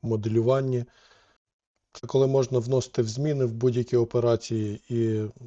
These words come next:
операції не є остаточними. Я видалю камеру і давайте не будемо видаляти цей куб.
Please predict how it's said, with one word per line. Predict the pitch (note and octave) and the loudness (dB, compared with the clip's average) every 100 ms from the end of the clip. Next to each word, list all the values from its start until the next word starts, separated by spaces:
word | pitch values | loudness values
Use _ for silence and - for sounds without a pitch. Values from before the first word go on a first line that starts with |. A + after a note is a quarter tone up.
| - - | -18 -10
операції | A2+ B2+ B2 A#2 A#2 A2 | -6 0 0 0 -4 -4
не | A2 A#2+ | 0 2
є | B2 | 2
остаточними. | A#2 A2 - A2+ - G#2+ - G#2 F#2+ F#2+ _ _ _ - - _ _ _ _ _ - | 2 0 -2 -4 -2 -4 -4 -6 -8 -10 _ _ _ -20 -20 _ _ _ _ _ -2
Я | C3 B2 - - C3 | 2 2 -2 -4 2
видалю | C3 A#2 A#2 A#2 A2 G#2 _ _ _ _ _ _ _ _ _ _ _ _ _ _ _ _ _ _ | 4 4 4 4 2 -2 _ _ _ _ _ _ _ _ _ _ _ _ _ _ _ _ _ _
камеру | C#3+ C#3 D3+ D3 D3 - _ _ _ _ _ _ - | 2 4 4 2 -2 -6 _ _ _ _ _ _ -14
і | F3 D#3+ D3 | -8 -4 -4
давайте | C#3 B2+ A#2 B2+ B2 A#2 G#2+ - _ _ _ _ _ _ _ _ _ _ - | -4 -2 2 2 2 -2 -2 -8 _ _ _ _ _ _ _ _ _ _ -4
не | B2+ B2+ | 2 2
будемо | B2 B2 A#2+ A#2 | 4 2 2 2
видаляти | A#2 A#2 B2 B2 A2+ A#2 | 2 4 4 4 2 0
цей | - A#2+ | 0 -2
куб. | - D3+ C3+ | -2 -4 -4